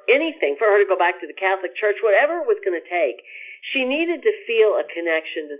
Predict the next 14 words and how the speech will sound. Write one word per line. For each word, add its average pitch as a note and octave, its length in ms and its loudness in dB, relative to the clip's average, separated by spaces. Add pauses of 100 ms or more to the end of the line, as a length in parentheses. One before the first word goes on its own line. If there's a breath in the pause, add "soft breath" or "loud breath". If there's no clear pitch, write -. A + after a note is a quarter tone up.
something C#3+ 360 -6
larger C3 400 -2
than A#2+ 120 -6
herself G3 560 2 (120)
or D3 260 2 (120)
something C#3+ 440 -2 (300)
truer B2+ 440 4 (360 loud breath)
than C#3+ 200 0
what C#3 180 0
she C3+ 300 -8
thought D3 240 4
of A2+ 180 -4
as - 180 -10
herself. - 440 -16